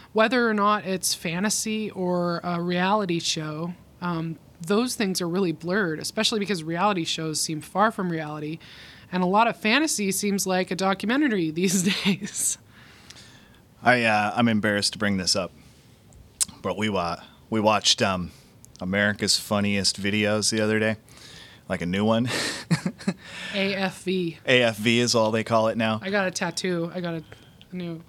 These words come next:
Speaker 1: <laughs>
Speaker 2: Oh, oh,
Speaker 1: I didn't tell
Speaker 2: sweet,
Speaker 1: you about
Speaker 2: sweet.
Speaker 1: it.
Speaker 2: Yeah, you'll have to show me
Speaker 1: A F V.
Speaker 2: later. I can't wait to see.
Speaker 1: <laughs>
Speaker 2: Uh, I can't wait to f-,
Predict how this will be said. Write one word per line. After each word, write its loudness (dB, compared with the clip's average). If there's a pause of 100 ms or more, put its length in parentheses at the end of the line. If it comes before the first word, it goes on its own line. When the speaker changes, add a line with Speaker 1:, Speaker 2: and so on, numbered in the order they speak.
(100)
Speaker 1:
<laughs> -10
Speaker 2:
Oh, 2
oh, 6
Speaker 1:
I 4
didn't 2
tell 2
Speaker 2:
sweet, 0 (180)
Speaker 1:
you 2
about 0
Speaker 2:
sweet. 4
Speaker 1:
it. -2
Speaker 2:
Yeah, 4
you'll 2
have 0
to 0
show 2
me 2
Speaker 1:
A 0
F -2
V. 0
Speaker 2:
later. 0
I -4
can't -2
wait -2
to -6
see. -2
Speaker 1:
<laughs> -20 (640)
Speaker 2:
Uh, 0
I -6
can't 0
wait -2
to -10
f-, -12